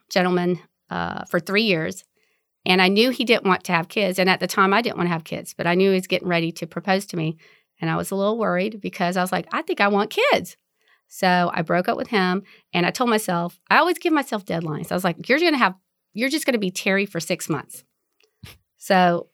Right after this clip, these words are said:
so I didn't do any dating or anything for six months. And then my girlfriend and I were working out during lunchtime at the gym. And finally, the six months was up. I was like, "Suzanne,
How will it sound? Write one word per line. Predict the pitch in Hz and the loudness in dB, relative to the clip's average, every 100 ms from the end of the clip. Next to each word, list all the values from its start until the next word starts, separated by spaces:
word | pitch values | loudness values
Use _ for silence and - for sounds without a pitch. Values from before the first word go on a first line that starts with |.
| _ - | _ -14
so | - 185 170 | 0 4 4
I | - | 2
didn't | 175 202 - | 2 0 0
do | 220 | 0
any | 196 220 | 2 2
dating | 214 180 180 185 | 2 0 2 0
or | 160 - | -2 2
anything | 196 196 175 | 2 2 -2
for | 175 | -4
six | - - - | -8 -8 -8
months. | 131 - - _ _ _ _ _ _ _ - | -10 -12 -20 _ _ _ _ _ _ _ 0
And | 180 185 | 2 2
then | 190 185 180 175 | 4 6 6 2
my | 170 175 | 0 2
girlfriend | 220 277 202 | 2 4 2
and | 175 | 2
I | 175 170 | 0 0
were | 170 170 | -2 -2
working | 180 190 190 185 | 2 0 4 2
out | 175 175 - _ _ - 185 | 2 0 -6 _ _ -14 0
during | 185 170 | 2 4
lunchtime | 208 277 - 170 160 165 180 _ - | 4 2 -2 -2 0 0 -4 _ -4
at | 175 | -2
the | 175 | 0
gym. | 262 269 156 - _ _ _ - | 2 2 2 -6 _ _ _ -4
And | 170 165 175 | 0 0 0
finally, | 170 208 220 | 2 4 4
the | 180 | 2
six | 208 - | -2 -2
months | 190 170 | -2 -2
was | 165 196 | -2 2
up. | 254 - | 2 2
I | |
was | 170 | -2
like, | 170 160 | -4 -6
"Suzanne, | - 190 262 294 | -4 2 4 2